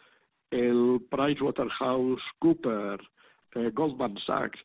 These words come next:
todas esas proyecciones coinciden en que el año dos mil cincuenta el pib de China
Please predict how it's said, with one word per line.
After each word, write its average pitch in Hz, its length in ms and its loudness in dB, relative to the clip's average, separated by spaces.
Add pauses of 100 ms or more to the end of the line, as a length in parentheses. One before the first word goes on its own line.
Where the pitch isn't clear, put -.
(800)
todas 185 280 0
esas 135 600 0 (480)
proyecciones 131 800 0 (120)
coinciden 147 920 0 (600)
en 120 200 -2
que 127 100 -4
el 143 80 0
año 160 200 0
dos 123 200 -4
mil 147 180 -2
cincuenta 139 460 -4
el 123 120 -2
pib 127 340 0
de 113 320 -4
China 80 360 -4